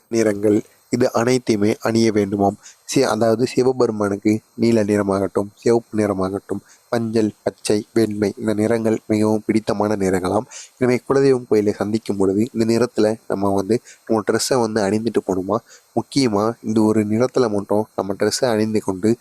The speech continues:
நம்மளோட குலதெய்வம் கோயிலுக்கு செல்லவே கூடாதாங்க. அதுதான் கருப்பு நிறம். இந்த கருப்பு நிறம் நீங்க போட்டிருக்கிற ஆடையில் சிறிதளவு கூட வரக்கூடாதாங்க. அப்படி வந்துச்சு அப்படின்னா உங்களுக்கு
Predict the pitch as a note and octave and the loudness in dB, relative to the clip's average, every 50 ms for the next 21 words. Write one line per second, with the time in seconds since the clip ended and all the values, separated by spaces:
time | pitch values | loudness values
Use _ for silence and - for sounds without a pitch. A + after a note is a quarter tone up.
0 | - - - _ _ B2 A#2 A#2 A2 - C3+ C3+ C3+ C#3 B2+ B2 A#2+ A#2 - A2+ | -6 -14 -20 _ _ 0 0 0 0 0 0 2 2 4 2 2 2 0 0 0
1 | G#2+ G2+ G#2 - - A2+ - - G#2+ G#2 A2 G#2+ G#2+ A2 A2 - - G2+ G#2 G2+ | 0 0 0 0 0 -2 0 0 2 2 2 2 2 2 2 2 0 2 2 0
2 | F#2 G2+ F#2+ F#2+ G2 G2 G2 - - - - _ - B2 A#2+ B2 A#2+ A#2 A#2 A#2+ | 0 -2 -4 -4 -4 -6 -6 -8 -14 -20 -20 _ -2 0 2 2 2 2 0 -2
3 | A#2+ - - - A2+ A2+ G#2+ _ - G2+ F#2+ F#2 G2 F2+ F#2 - - - - - | -6 -6 -4 -2 0 0 -2 _ -2 0 0 0 0 -2 -4 -6 -8 -8 -8 -8
4 | - A#2+ A#2 A2 - A#2+ B2 C#3+ - - C3+ A#2 A2 G#2 G#2+ A2 - _ A#2 G#2+ | -4 -4 -4 -2 0 0 0 0 -2 -2 -2 0 0 0 -2 -4 -6 _ -4 -2
5 | G#2+ G#2 G2+ - B2 B2 A#2 - A#2+ A#2+ A2 A2 G2+ - A2 - G#2 F#2+ G2 G#2 | -2 -2 -2 -2 -2 -2 0 0 0 0 0 -2 -2 -2 0 0 2 2 2 2
6 | G#2+ G#2 G2 G#2 A#2+ - - - - - - - - D#3 D#3+ D#3 D#3 D3 C3+ B2 | 2 2 0 0 0 -2 -4 -12 -20 -8 -4 -2 2 2 4 4 4 4 4 2
7 | A#2 G#2+ - G#2+ G#2 A#2 A#2 - - G#2+ G#2 A2 - A2 G#2 G#2+ G2+ G2 G2 F#2 | 2 2 2 2 0 0 0 -2 -2 -2 -2 0 0 0 2 2 2 0 0 -2
8 | G2 G2+ G2+ - _ - A2 G#2+ G#2+ G#2 A2 A2+ A#2+ C3 B2 - - B2+ A2+ F#2+ | -4 -6 -6 -8 _ -2 0 0 2 0 0 -2 -2 -4 -2 0 0 2 2 2
9 | G2 F#2+ F#2 F#2+ G#2 G#2+ - _ - - - - _ - B2 A#2+ A#2+ A2+ G#2+ - | 0 0 0 0 -2 -2 -2 _ -12 -20 -20 -12 _ -2 0 2 2 2 0 0
10 | - A#2 | -2 -2